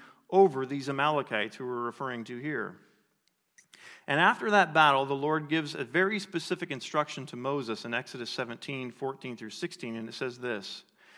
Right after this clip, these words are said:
"Then the Lord said to Moses, 'Write this as a memorial in a book and recite it in the ears of Joshua, that I will utterly blot out the memory of Amalek from under heaven.'"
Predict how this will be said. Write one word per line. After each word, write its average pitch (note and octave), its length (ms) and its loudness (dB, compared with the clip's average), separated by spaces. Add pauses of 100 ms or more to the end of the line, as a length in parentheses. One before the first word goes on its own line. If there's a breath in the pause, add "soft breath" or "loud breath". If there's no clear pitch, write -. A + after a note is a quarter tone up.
(220 loud breath)
"Then D3+ 120 -4
the D#3 100 2
Lord F3+ 220 4
said F#3 160 0
to D3+ 60 -2
Moses, D3+ 460 0
'Write E3+ 400 2
this G3+ 280 2
as D#3 200 -2
a C#3+ 40 -4
memorial E3 680 0
in C3+ 120 -4
a A#2+ 60 -2
book D#3+ 400 -2
and B2 140 -8
recite E3 480 -2
it F3 160 0
in C3 160 -8
the A#2+ 220 -8
ears D3+ 260 -4
of A2+ 100 -10
Joshua, A2+ 720 -2 (380 loud breath)
that C#3 140 0
I C#3+ 140 4
will D3 260 0
utterly G3+ 420 2
blot D3 380 2
out C3+ 220 2
the C3+ 60 -4
memory C3 480 -2
of A2 160 -6
Amalek A#2 460 -4
from A2+ 220 -8
under A2+ 240 -6
heaven.'" G2+ 420 -10